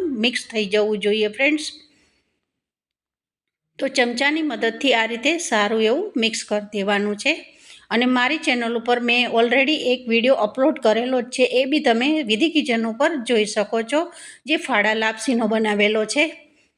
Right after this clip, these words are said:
હવે આપણે અહીંયા પાણી ઉમેરવાનું છે.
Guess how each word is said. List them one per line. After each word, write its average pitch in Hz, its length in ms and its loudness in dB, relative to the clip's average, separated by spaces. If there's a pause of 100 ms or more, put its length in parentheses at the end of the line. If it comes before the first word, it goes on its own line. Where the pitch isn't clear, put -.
(2500)
હવે 339 240 2
આપણે 247 260 0
અહીંયા 233 380 0 (140)
પાણી 214 300 2
ઉમેરવાનું 208 640 -2
છે. 330 380 -2